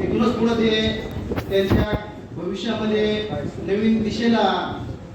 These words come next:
समोरच्या ह्याच्यातून प्रेरणा घेऊन ते पुढं जात असतात. इयत्ता पाचवी पासून तर इयत्ता आपण बारावी पर्यंत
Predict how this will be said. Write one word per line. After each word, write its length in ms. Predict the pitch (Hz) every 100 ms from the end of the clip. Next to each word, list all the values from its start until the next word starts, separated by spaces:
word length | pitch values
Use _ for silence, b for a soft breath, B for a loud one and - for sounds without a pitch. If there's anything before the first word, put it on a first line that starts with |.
| - 190
समोरच्या 840 | 190 202 208 208 208 208 208 208 - 143 -
ह्याच्यातून 500 | 160 175 214 214 214
प्रेरणा 540 | - - 196 220 233 233
घेऊन 440 | 226 185 - - - - - -
ते 60 |
पुढं 220 | - 403
जात 240 | 208 196 -
असतात. 440 | - - - - - - - - - - - - - - - - - - - - - - 165 - - 55 - - - - - - - 285
इयत्ता 460 | 339 202 208 214
पाचवी 360 | 208 190 - 233
पासून 300 | 226 220 233
तर 480 | 240 233 233 - 202
इयत्ता 300 | 220 214 - 220 - -
आपण 440 | - - 208 214 220 214 214 -
बारावी 220 | 208 214
पर्यंत 340 | 208 220 214